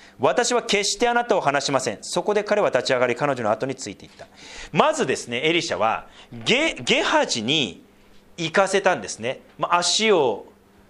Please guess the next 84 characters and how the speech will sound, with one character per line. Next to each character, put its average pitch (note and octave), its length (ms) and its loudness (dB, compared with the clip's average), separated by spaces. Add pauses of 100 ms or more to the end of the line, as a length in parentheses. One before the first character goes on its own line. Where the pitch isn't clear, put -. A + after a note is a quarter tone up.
(280)
が A#2 80 -4
速 D#3+ 180 2
か C3 120 0
っ - 20 0
た A#2 120 0
と - 80 -6
い - 20 -10
う - 20 -10
か、 G#2+ 100 -2
早 D#3+ 240 0
く G#2+ 120 -6
ね、 C3 100 -4
こ G2 380 -4
う、 - 40 -20
も G#2+ 140 -8
う - 20 -6
走 - 280 0
っ C3 40 -8
て G#2+ 140 -6
い G2 60 -6
く A2 140 -8
み G#2 80 -8
た G2 120 -4
い - 20 -6
な F#2 80 -10
感 A#2+ 180 -4
じ C#3+ 60 -12
で D3 80 -4
行 G#2 100 -6
か B2+ 140 -4
せ B2+ 140 -6
て B2 100 -4
で F2+ 100 -8
す - 100 -14
ね、 A2+ 260 -8 (500)
「と A3 100 4
に B3 100 2
か G#3+ 120 4
く - 120 -10
こ E3+ 180 -2
の F#3 100 2
杖 G3 360 0
を D3 180 0
置 C#3+ 120 2
い D3 80 -4
て D3+ 80 0
い C3+ 60 -2
き C3+ 80 -4
な B2 100 -2
さ G#2+ 140 -4
い」 D#2+ 80 -10
と。 - 100 -20 (680)
「そ - 140 -4
の F3+ 120 2
子 E3+ 120 0
の C3+ 120 4
頭、 D#3 280 -2
あ C3+ 40 -2
の、 C3 120 -4
体 D3+ 320 2
の D3 100 0
上 E3 120 0
に D3 80 -2
置 G#2+ 140 -4
き A#2+ 120 -8
な A2+ 100 -4
さ G2 140 -6
い」 D2 100 -12
と。 - 80 -20 (840)
ち - 80 2
ょ A3 100 4
う - 20 4
ど G#3 300 0
モ B3+ 220 4
ー B3+ 40 0
セ F3 140 2
が E3 320 2
神 C#4 280 2
の G#3+ 120 2
杖 F#3 320 0
を C3 80 0
持 B2+ 140 0
っ - 60 -12
て、 B2+ 500 0